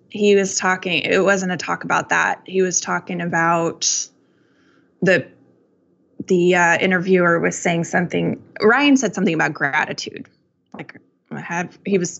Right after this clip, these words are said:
kind of being jokey. He's like, "Gratitude is the name of the game." And the guy was like, "Okay, just pause there." 'Cause gratitude, he's like, "Gratitude is so hard to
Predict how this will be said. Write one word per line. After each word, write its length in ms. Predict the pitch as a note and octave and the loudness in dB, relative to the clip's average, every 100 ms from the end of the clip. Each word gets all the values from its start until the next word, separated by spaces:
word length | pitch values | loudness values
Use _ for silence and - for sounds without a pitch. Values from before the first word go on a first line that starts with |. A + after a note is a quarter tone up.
| - - | -14 -2
kind 180 | F#3 | 0
of 60 | E3 | 2
being 160 | D#3+ E3+ | 0 0
jokey. 480 | D#3+ D#3+ - F3+ - | 0 0 -2 -2 -2
He's 180 | D#3 - | -2 -2
like, 160 | - | -2
"Gratitude 540 | - F#3+ F#3+ F#3+ A3+ A3+ | 0 0 2 2 4 4
is 140 | A3 | 4
the 80 | G#3+ | 4
name 220 | A3+ A#3 | 4 4
of 80 | A#3 | 4
the 40 | |
game." 680 | A3 B3 C#4 - - G3+ - | 4 4 4 2 -2 -4 -4
And 400 | F#3 F3+ F3 F3 | 0 2 2 2
the 80 | F3 | 2
guy 220 | E3 E3+ | 2 2
was 160 | F3+ F3+ | 0 0
like, 200 | G3 F#3+ | -2 0
"Okay, 220 | B3+ F#3+ | -2 0
just 240 | E3 D#4+ - | -2 -4 -2
pause 240 | F3 D#3+ | 0 0
there." 160 | D#3 D#3 | -2 -4
'Cause 200 | - F#3+ | -4 -2
gratitude, 580 | A3+ D4 A4+ A4 G4 - - - - | 0 2 0 2 0 0 -14 -8 -2
he's 120 | A#3+ | 0
like, 120 | C4 | 2
"Gratitude 440 | C#4 D#4 G#4 F#4 | 2 0 0 -2
is 160 | A3 - | -2 -8
so 280 | - G3+ G3 | -6 -4 -4
hard 540 | G3 F#3 E3 C3+ - - _ _ _ _ _ _ _ _ _ _ _ | -6 -6 -4 -6 -10 -20 _ _ _ _ _ _ _ _ _ _ _
to 540 | - G3 E3+ D#3+ - | -6 -2 -2 -4 -8